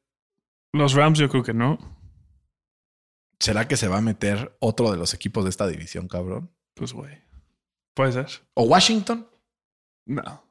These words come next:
Speaker 1: ¿Cómo van? ¿Van dos o tres?
Speaker 2: No, van tres, tres cuatro, ¿no?
Speaker 1: Tres cuatro.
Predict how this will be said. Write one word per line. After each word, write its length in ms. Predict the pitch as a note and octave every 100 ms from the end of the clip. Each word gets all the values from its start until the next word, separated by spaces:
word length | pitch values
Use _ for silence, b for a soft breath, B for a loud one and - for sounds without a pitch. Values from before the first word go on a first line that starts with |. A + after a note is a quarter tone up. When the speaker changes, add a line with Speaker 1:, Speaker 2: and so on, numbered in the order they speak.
| _ -
Speaker 1:
¿Cómo 260 | D3 C#3
van? 260 | C3+ B2+ A#2
¿Van 300 | B2+ B2 B2
dos 680 | B2 A#2+ - - - - _ -
o 80 | C3+
tres? 460 | B2+ D#3+ - - _
Speaker 2:
No, 200 | - G#2+
van 120 | A2+ G#2+
tres, 300 | C3 C3+ -
tres 220 | D3 C#3
cuatro, 280 | E3 D3 A2
¿no? 40 |
Speaker 1:
Tres 160 | C3 A#2
cuatro. 320 | - - -